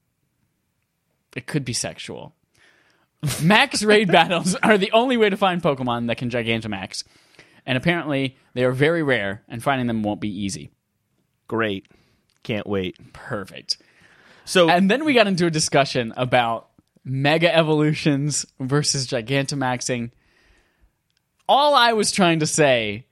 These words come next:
Speaker 1: is that Gigantamaxing looks cooler than Mega Evolutions because there's a significant change to their appearance, like, significantly more than Mega Evolutions. That's all I was trying to say.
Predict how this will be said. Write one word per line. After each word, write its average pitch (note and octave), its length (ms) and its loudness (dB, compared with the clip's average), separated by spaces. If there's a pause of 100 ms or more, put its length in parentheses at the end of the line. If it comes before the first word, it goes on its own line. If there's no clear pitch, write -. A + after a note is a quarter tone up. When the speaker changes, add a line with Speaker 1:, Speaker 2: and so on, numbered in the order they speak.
(120)
Speaker 1:
is C#3+ 120 0
that C#3+ 200 -4 (100)
Gigantamaxing E3 920 -2
looks B2+ 280 -2
cooler C3 400 -2
than A2+ 120 -2
Mega A#2+ 240 -2
Evolutions G2 640 -6
because A#2 400 -6
there's A#2 180 -4
a A2+ 60 -6
significant A2 720 -6
change F#2 280 -12
to G2+ 40 -14
their F2 160 -10
appearance, D#2 500 -14
like, G#2 260 -6
significantly G#2+ 1300 -4
more F2 240 -10
than F#2 200 -10
Mega F#2 240 -10
Evolutions. - 600 -14
That's - 160 -8
all F3 100 -4
I E3+ 100 -6
was D#3+ 120 -8
trying E3 160 -12
to D#3 60 -10
say. A2 240 -12